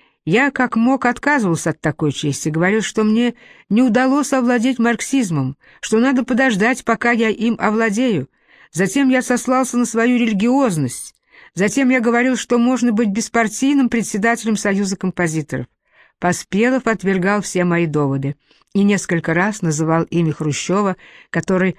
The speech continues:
озабочен судьбой музыки, и я обязан на это откликнуться. Я был совершенно измотан этим разговором. При второй встрече с Поспеловым он снова прижимал меня к стенке.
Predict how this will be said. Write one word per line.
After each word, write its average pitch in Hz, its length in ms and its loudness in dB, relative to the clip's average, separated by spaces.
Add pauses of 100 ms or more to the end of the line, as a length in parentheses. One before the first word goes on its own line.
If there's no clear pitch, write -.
(160)
озабочен 180 580 0
судьбой 160 440 0
музыки, 208 680 -2 (180)
и 165 80 0
я 175 300 2
обязан 185 640 0
на 214 140 0
это 202 260 -2
откликнуться. 156 840 -4 (580)
Я 170 140 0
был 185 120 0
совершенно 220 720 0
измотан 175 840 0
этим 143 260 -2
разговором. 135 720 -4 (840)
При 170 140 0
второй 196 360 2
встрече 190 400 -2
с - 80 -10
Поспеловым 247 760 0
он 190 160 0
снова 208 320 0
прижимал 185 500 0
меня 170 300 2
к - 60 -14
стенке. 139 580 -4